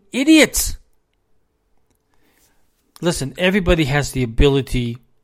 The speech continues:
to speak freely. Everybody has the ability to also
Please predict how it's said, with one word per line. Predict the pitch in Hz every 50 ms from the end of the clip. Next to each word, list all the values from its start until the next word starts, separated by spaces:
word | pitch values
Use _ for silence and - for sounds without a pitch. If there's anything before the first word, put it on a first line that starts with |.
| _ _ _ _ _ _ _ -
to | - 147 143 135 135 131 131 - - - _ _ _ _
speak | - - - - - 143 127 127
freely. | - - - 127 120 117 104 95 90 - _ _ _ _ _ _ _ _ _ _ _ _ _ _ _ -
Everybody | 156 147 156 165 143 160 151 156 135
has | 143 147 131 -
the | 143
ability | 135 123 120 175 202 254 233 202 170 143
to | 139 151
also | 143 165 175 202 214 214 - 170 151 147 147 147 -